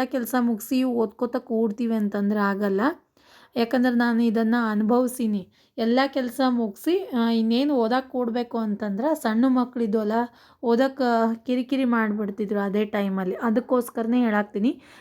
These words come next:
ಮೊದ್ಲು ಎಲ್ಲ ಕೆಲಸ ಬಿಟ್ಟು ಅವ್ರು ಸ್ಕೂಲಿಗೆ ಹೋದ ಟೈಮಲ್ಲಿನೇ ನಿಮ್ಮ ಅಭ್ಯಾಸವನ್ನ ಇಟ್ಕೋರಿ. ಇಲ್ಲಾಂದ್ರೆ, ಆ, ನೆಸ್ಸಿಗ್ನಲ್ಲೂ ಕೂಡ ನಿಮ್ಮ ಅಭ್ಯಾಸದ ರೊಟೀನನ್ನು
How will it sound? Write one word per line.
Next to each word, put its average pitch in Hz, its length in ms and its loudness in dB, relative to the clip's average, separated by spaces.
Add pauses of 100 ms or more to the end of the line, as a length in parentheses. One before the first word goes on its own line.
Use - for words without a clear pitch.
(100)
ಮೊದ್ಲು 240 280 4
ಎಲ್ಲ 240 260 2
ಕೆಲಸ 240 320 -4 (100)
ಬಿಟ್ಟು 202 240 -4
ಅವ್ರು 240 320 2
ಸ್ಕೂಲಿಗೆ 262 440 0
ಹೋದ 277 240 2 (100)
ಟೈಮಲ್ಲಿನೇ 240 800 2
ನಿಮ್ಮ 233 320 2
ಅಭ್ಯಾಸವನ್ನ 214 720 0 (440)
ಇಟ್ಕೋರಿ. 226 500 -2 (320)
ಇಲ್ಲಾಂದ್ರೆ, 269 520 2
ಆ, 226 600 2 (360)
ನೆಸ್ಸಿಗ್ನಲ್ಲೂ 269 640 0
ಕೂಡ 254 280 0
ನಿಮ್ಮ 233 280 4
ಅಭ್ಯಾಸದ 214 440 -2
ರೊಟೀನನ್ನು 208 720 -2